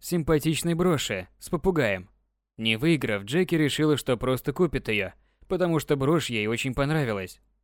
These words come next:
Но увидев ценник восемьдесят долларов, нашла идею получше —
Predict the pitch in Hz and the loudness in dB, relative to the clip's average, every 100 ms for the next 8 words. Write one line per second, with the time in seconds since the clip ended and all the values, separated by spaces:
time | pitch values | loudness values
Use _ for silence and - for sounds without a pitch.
0 | - 107 110 110 135 143 123 - 135 123 | -10 -4 -2 0 0 0 -2 0 -2 0
1 | 113 120 123 - 113 113 123 113 165 151 | -4 -2 -2 -2 -6 -6 -6 -2 0 0
2 | 110 98 - _ _ _ 156 156 196 196 | 0 -4 -8 _ _ _ -4 -2 2 2
3 | 156 147 147 139 143 123 104 - 95 | 2 4 2 2 0 0 -4 -6 -6